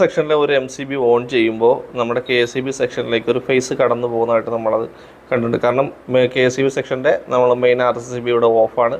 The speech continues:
അതേപോലെ തന്നെ ആർ സി ബിയുടെ ന്യൂട്രൽ സെക്ഷൻ കരിഞ്ഞിരിക്കുന്നത് നമുക്ക് കാണുകയും ചെയ്യാം. ഇവിടെ നമ്മൾ ടെസ്റ്റ് വെച്ച് ചെക്ക് ചെയ്യുമ്പോൾ ഇൻവെർട്ടർ സെക്ഷൻ്റെ ഒരു എം സി ബി ഓൺ ചെയ്യുന്ന സമയത്ത് കെ സി ബി സെക്ഷനിലേക്ക് ഒരു ഫേസ്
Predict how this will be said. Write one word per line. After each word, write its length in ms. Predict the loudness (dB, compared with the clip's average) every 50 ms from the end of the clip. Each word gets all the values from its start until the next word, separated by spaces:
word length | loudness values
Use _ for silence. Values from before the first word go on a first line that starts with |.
| -4 -2 -2
അതേപോലെ 260 | -2 -2 -2 0 0 0
തന്നെ 140 | 0 0 0 2 0
ആർ 80 | 0 -2
സി 80 | -4 -6 -4
ബിയുടെ 140 | -2 -2 0
ന്യൂട്രൽ 260 | -2 -2 -2 -4 -8 -10 -10
സെക്ഷൻ 200 | -8 -8 -4 0 0
കരിഞ്ഞിരിക്കുന്നത് 540 | 0 0 0 -2 -2 -2 0 0 2 2 2
നമുക്ക് 200 | 0 0 -4 -2 -2
കാണുകയും 380 | -2 0 0 -2 -2 -4 -4 -4
ചെയ്യാം. 180 | -4 -4 -6 -6 -10 -16 -20 -20 -20 -20 -20 -20 -20 -20 -16 -2 2 2
ഇവിടെ 160 | 4 4 4 4 4
നമ്മൾ 160 | 4 4 2 2 2 2
ടെസ്റ്റ് 180 | 0 0 0 0
വെച്ച് 140 | 0 0 -2 -2
ചെക്ക് 180 | -2 -4 -4 -4
ചെയ്യുമ്പോൾ 300 | -6 -4 -2 0 0 0 0
ഇൻവെർട്ടർ 260 | 0 -2 -2 -4 -4 -8 -12
സെക്ഷൻ്റെ 260 | -12 -10 -4 0 2 4 4
ഒരു 100 | 4 2 0
എം 60 | 0 -2 -6
സി 100 | -6 -6 -4 -2
ബി 80 | 0 0 2
ഓൺ 100 | 2 0 0 -2 -2
ചെയ്യുന്ന 200 | 0 0 0 0 0
സമയത്ത് 400 | -2 0 0 -2 -2 -2 -2 -2 -2 -2 -4 -2 0
കെ 100 | 2 2 2 0
സി 80 | -4 -4 -4
ബി 80 | -4 -2 0
സെക്ഷനിലേക്ക് 680 | -2 -2 -2 -2 -4 -2 0 0 0 0 0 -2 -4 -6 -4 -2 0 0
ഒരു 120 | 0 0 -4 -6 -10 -18 -20 -20 -20 -20 -20 -20 -20 -20 -10 -4 -2
ഫേസ് 260 | 0 0 0 -4